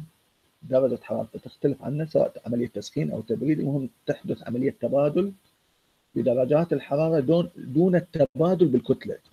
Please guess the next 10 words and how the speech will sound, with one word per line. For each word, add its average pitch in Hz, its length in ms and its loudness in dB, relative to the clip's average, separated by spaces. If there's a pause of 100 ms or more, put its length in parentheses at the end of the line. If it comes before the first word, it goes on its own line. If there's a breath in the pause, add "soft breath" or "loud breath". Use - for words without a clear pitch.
(120)
يعني 104 300 -16
ما 143 80 0
يصير 156 320 2
خلط 151 540 2 (480)
بالكتلة 156 520 -2 (440)
بين 120 160 0
الماء 135 280 -2
الساخن 151 440 2
والماء 123 340 0
البارد، 104 400 -4